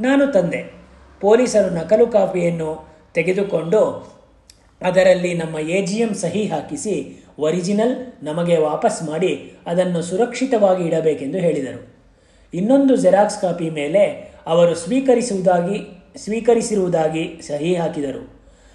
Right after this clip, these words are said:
ಒಂದು ಬಿಳಿ ಹಾಳೆಯಲ್ಲಿ ಒರಿಜಿನಲ್ ಫಾರಂ ಕಚೇರಿಯ ಮುಖ್ಯಸ್ಥರಲ್ಲೇ ಕೊಟ್ಟಿರುವುದಾಗಿ ಬರೆದು ಕಚೇರಿಯ ಮುಖ್ಯಸ್ಥರಿಗೆ ಸಹಿ ಹಾಕಲು ಹೇಳಿದರು ಮತ್ತು ಅದಕ್ಕೆ ಸಾಕ್ಷಿಯಾಗಿ ನಾನು ಸಹಿ ಹಾಕಿದೆ. ಡಿಸೆಂಬರ್ ಎರಡು ಸಾವಿರದ ಹದಿಮೂರರಲ್ಲಿ,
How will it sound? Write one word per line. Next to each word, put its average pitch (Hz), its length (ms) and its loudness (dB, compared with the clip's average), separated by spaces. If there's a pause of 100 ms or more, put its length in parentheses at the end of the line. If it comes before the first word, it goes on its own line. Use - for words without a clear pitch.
(180)
ಒಂದು 240 200 2
ಬಿಳಿ 240 340 2
ಹಾಳೆಯಲ್ಲಿ 190 840 2 (100)
ಒರಿಜಿನಲ್ 190 480 2
ಫಾರಂ 202 360 2 (240)
ಕಚೇರಿಯ 202 520 2
ಮುಖ್ಯಸ್ಥರಲ್ಲೇ 196 760 0
ಕೊಟ್ಟಿರುವುದಾಗಿ 170 680 -2
ಬರೆದು 147 640 0 (180)
ಕಚೇರಿಯ 247 440 4
ಮುಖ್ಯಸ್ಥರಿಗೆ 180 680 -2
ಸಹಿ 160 300 -4
ಹಾಕಲು 156 340 -4
ಹೇಳಿದರು 139 560 -6 (360)
ಮತ್ತು 180 260 0
ಅದಕ್ಕೆ 170 360 0
ಸಾಕ್ಷಿಯಾಗಿ 180 960 0 (240)
ನಾನು 147 300 -6
ಸಹಿ 202 340 -4
ಹಾಕಿದೆ. 131 540 -10 (1040)
ಡಿಸೆಂಬರ್ 180 460 0
ಎರಡು 165 240 0
ಸಾವಿರದ 190 340 2
ಹದಿಮೂರರಲ್ಲಿ, 185 1000 0